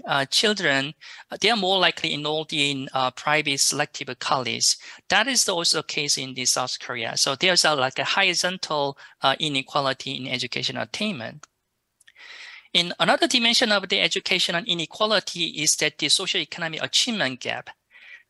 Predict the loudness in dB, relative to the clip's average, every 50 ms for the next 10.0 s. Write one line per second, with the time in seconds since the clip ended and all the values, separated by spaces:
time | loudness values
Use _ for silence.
0 | _ 2 4 6 6 4 4 6 6 6 6 6 4 2 2 4 2 2 2 2
1 | 2 2 2 2 4 4 4 4 4 0 _ -16 _ 0 2 4 4 4 4 4
2 | 2 0 -2 -10 -14 _ -20 _ -6 -2 -2 0 0 0 -2 -4 _ -4 -2 -2
3 | 0 0 -2 -4 -4 -6 -4 -2 -2 0 0 0 0 -2 -4 -2 -2 -2 0 -2
4 | -2 -4 -2 -2 -2 -2 -2 -4 -8 -8 -10 -10 -8 -8 -8 -8 -6 -2 -2 -2
5 | -2 -2 -2 -4 -4 -2 _ -4 -2 -2 -2 0 2 2 4 4 2 2 0 -2
6 | 0 0 -2 0 2 2 4 4 2 2 0 -4 -8 -8 _ _ -20 -20 -20 -20
7 | -20 -20 -4 _ 2 2 2 2 0 -2 0 -4 -6 -2 -4 -2 -2 -2 -4 -2
8 | -6 -2 0 0 0 2 0 -2 -2 -4 -4 -4 -8 -4 _ -4 -4 -4 -2 0
9 | 0 0 0 -2 -2 -2 -2 0 2 0 0 0 -4 -4 -2 -2 -2 -2 -4 -8